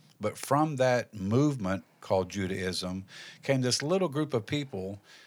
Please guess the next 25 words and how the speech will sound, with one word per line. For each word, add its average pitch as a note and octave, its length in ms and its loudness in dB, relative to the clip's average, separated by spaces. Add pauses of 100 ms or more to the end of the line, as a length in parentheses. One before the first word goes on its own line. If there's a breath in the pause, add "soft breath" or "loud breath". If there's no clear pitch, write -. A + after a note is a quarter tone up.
(140 loud breath)
that G#2+ 140 2
began A2+ 320 0
to A2 80 -4
talk B2 300 0
about A2 360 0
the G2+ 100 -8
teachings A2 500 -4
of F2+ 120 -6
Jesus G2+ 560 -4
and, F#2+ 220 -4
and F#2+ 140 -4
the F2+ 80 -8
kingdom. G#2 640 -4 (420 loud breath)
And G#2+ 120 -4
from C#3+ 320 2
that, B2 440 2 (300)
within A2 300 -2
three B2+ 200 0
hundred A#2 240 0
years, A2+ 260 0
becomes G#2 380 -6
the G2 80 -2
religion G2 420 -2
of F#2 140 -6
Rome. F#2 300 -4